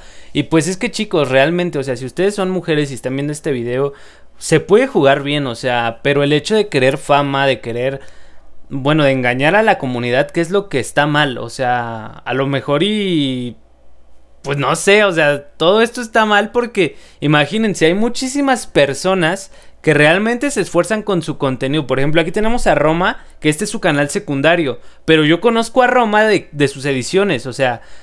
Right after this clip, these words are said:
las ediciones que hace Roma, cómo te enseña a editar, cómo te enseña a hacer edits súper perrones, hermano. Realmente creo que es contenido que vale la pena y no se compara con la cantidad de suscriptores que tiene Johanna.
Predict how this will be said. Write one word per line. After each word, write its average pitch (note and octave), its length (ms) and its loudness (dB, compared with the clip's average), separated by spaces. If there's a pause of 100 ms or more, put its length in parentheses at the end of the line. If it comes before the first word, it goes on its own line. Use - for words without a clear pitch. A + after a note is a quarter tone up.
(120)
las C3+ 220 2
ediciones F3 440 0
que A3 80 0
hace G#3 200 2
Roma, E3+ 720 2
cómo G3+ 260 2
te G#3+ 80 0
enseña D#3+ 340 0
a F3 40 4
editar, D3 520 2
cómo F3+ 240 -4
te D#3 80 -4
enseña D3 520 0
a - 20 0
hacer D3 500 0
edits D3+ 360 0
súper - 480 -2 (220)
perrones, D3+ 640 0
hermano. F3 400 0 (580)
Realmente F#3+ 640 2
creo A3 220 0
que A#3 80 -2
es A#3 100 0
contenido G3+ 520 0
que D#3 100 0
vale D3+ 200 4
la C#3+ 200 0
pena F3+ 420 -2
y C#3 840 2
no D#3+ 160 2
se A#3+ 160 -4
compara E3 500 2
con F3+ 140 0
la C3 100 -2
cantidad C3+ 320 -4
de G3 80 0
suscriptores F3+ 640 -4
que D3+ 100 -2
tiene D3+ 320 -2
Johanna. C#3 480 -2